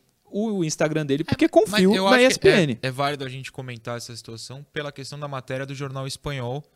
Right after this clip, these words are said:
Speaker 1: O AS.
Speaker 2: né? E não pelo Instagram. Po-,
Speaker 1: Sim.
Speaker 2: podem deixar o Instagram de lado de qualquer jeito, mas a matéria é, fala que o Soteldo quer sair de lá.
Speaker 1: É. Ah, terminamos o programa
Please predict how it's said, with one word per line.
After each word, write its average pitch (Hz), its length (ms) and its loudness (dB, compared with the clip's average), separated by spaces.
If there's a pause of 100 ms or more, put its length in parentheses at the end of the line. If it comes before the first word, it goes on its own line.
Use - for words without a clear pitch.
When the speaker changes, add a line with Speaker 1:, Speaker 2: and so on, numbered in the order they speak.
(200)
Speaker 1:
O 143 140 6
AS. 123 180 2
Speaker 2:
né? 117 220 -2 (200)
E 110 120 -12
não 113 260 -8
pelo 127 260 -8
Instagram. 110 540 -8 (160)
Po-, 147 140 -2
Speaker 1:
Sim. - 60 -6
Speaker 2:
podem 202 200 4
deixar 180 220 2
o 165 40 2
Instagram 143 300 -2
de 127 80 -4
lado 120 220 -2
de - 60 -16
qualquer 117 220 -6
jeito, 127 280 -6
mas 123 160 -8
a 123 40 -8
matéria 117 440 -6
é, 123 260 -4
fala 120 300 -2
que - 60 -12
o - 40 -12
Soteldo 127 280 -8
quer 120 260 -4
sair 117 320 -8
de 117 120 -12
lá. 98 100 -12 (180)
Speaker 1:
É. 117 200 -2 (720)
Ah, 139 480 -2
terminamos 214 800 4
o 135 80 -6
programa 143 640 0